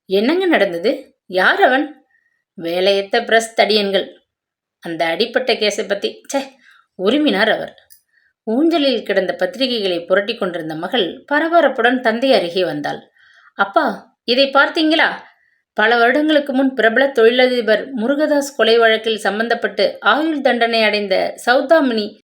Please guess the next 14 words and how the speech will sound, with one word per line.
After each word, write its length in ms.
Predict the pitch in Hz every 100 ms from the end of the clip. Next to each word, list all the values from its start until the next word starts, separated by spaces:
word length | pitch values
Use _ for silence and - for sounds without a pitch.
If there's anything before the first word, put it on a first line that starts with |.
| _
சில 300 | - 254 254
நாட்களில் 520 | 277 294 311 339 330
விடுதலையாக 680 | 269 247 277 349 349 339 302
போறாங்களாம்." 580 | 294 262 254 226 180 - - _ _ _ _ _ _ -
"இந்த 300 | 196 202 185
மாதிரி 380 | 185 185 175
குப்பை 420 | - 233 - 320 311
தமிழ் 240 | 247 254
பத்திரிகையில 560 | 254 240 226 220 214 185
வீட்ல 300 | 240 254 233
சேர்க்காதேன்னு 680 | 196 226 226 262 220 226
எத்தனை 380 | 240 185 - 320
தடவை 220 | 294 233
சொல்வது?" 540 | 226 185 170 147 -